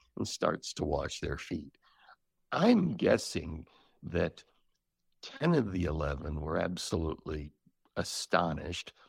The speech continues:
Peter shot his mouth off, <laughs> but, uh, um, but they were just thinking, it, it was so unusual to have that right in the middle of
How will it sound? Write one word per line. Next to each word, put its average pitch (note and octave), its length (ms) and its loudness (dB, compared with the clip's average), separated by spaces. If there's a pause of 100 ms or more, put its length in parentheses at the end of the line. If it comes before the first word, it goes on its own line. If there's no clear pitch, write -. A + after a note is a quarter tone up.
(200)
Peter C3 300 2
shot E2+ 340 2
his D#2+ 160 -4
mouth E2 400 0
off, - 460 0 (280)
<laughs> - 200 -10
but, - 340 -2
uh, F2 180 4 (440)
um, F#2 360 4 (560)
but B2+ 160 2
they D2 100 4
were C#2+ 100 2
just - 260 -2
thinking, G#2+ 320 0 (320)
it, A2 140 2
it B2 40 6
was G#2 220 4
so D3 800 2 (560)
unusual G2+ 1000 -2 (460)
to A2+ 120 4
have A2 260 2
that F2+ 200 2
right E2+ 200 2
in F2 100 -2
the E2+ 60 2
middle E2+ 500 0
of D#2 400 0